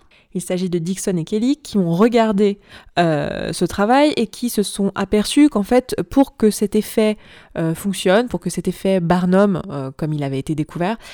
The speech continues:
euh, fonctionne, il faudrait qu'il y ait trois conditions qui soient réunies. Donc les trois conditions, ce sont les suivantes. La première, c'est que la personne qui lit la description pense que ça lui est adressé personnellement.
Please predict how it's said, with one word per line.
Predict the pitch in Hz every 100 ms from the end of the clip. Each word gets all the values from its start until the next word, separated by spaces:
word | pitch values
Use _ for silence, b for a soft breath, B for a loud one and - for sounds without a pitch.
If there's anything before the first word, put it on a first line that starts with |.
| B -
euh, | 170 165 - -
fonctionne, | - 185 262 277
il |
faudrait | 226 185 240
qu'il | - 190
y |
ait | 175
trois | - 254
conditions | 247 214 196 247
qui | 240
soient | - 190
réunies. | 185 175 156 - _ B B B
Donc | 180
les | 214
trois | 277
conditions, | 269 247 214 285
ce | 269
sont | 220
les | 240
suivantes. | 214 156 - - -
La | 208 214
première, | - 247 277 294 B B B
c'est | - 208
que | 185 -
la | 226
personne | 247 262 - 214 196 156 B B B
qui | - 214 196
lit | 208 208 226 -
la | 185
description | 175 175 214 - 262 294 370 _ _
pense | 262 285 -
que |
ça | 247 208
lui | 226
est | 220
adressé | 202 196 240 277
personnellement. | 240 226 247 220 190